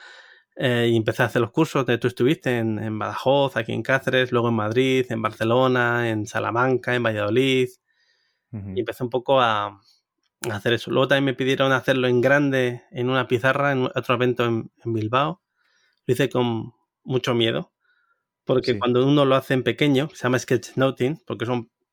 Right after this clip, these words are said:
Speaker 1: notas personales para, para ti mismo. Cuando lo
Speaker 2: Sí.
Speaker 1: haces en grande, que se llama graphic recording, es lo mismo, pero tienes la limitación de espacio de esa pizarra que te dan
Speaker 2: Ujú.
Speaker 1: y, eh, el verte expuesto a todo el mundo y que,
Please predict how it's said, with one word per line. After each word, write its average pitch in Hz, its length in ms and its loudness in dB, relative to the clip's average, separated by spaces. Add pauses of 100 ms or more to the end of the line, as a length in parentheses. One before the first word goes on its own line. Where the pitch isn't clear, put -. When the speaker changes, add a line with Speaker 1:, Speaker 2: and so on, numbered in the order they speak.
Speaker 1:
notas 127 440 -2
personales 117 580 -2
para, 104 640 -4 (280)
para 107 220 -6
ti 120 80 -2
mismo. 127 400 -4 (400)
Cuando 120 240 2
lo 135 60 6
Speaker 2:
Sí. 98 80 -2
Speaker 1:
haces 92 120 -12
en 127 80 2
grande, 131 440 2
que 120 80 -4
se - 60 -8
llama 131 180 2
graphic 131 320 0
recording, 123 500 2
es 160 140 0
lo 165 100 2
mismo, 214 420 0 (540)
pero 127 180 2
tienes 147 260 2
la 123 80 2
limitación 117 480 0
de 143 80 0
espacio 123 440 -2
de 113 280 -4
esa 123 220 -4
pizarra 120 380 0
que 107 80 -6
te 110 120 -4
dan 143 280 -4 (800)
Speaker 2:
Ujú. 117 300 -8 (240)
Speaker 1:
y, 180 560 4
eh, 120 800 -2
el 117 220 0
verte 127 260 0
expuesto - 640 -4 (640)
a 117 120 -2
todo 139 180 0
el 139 60 2
mundo 165 480 2
y 123 120 -6
que, 117 460 -2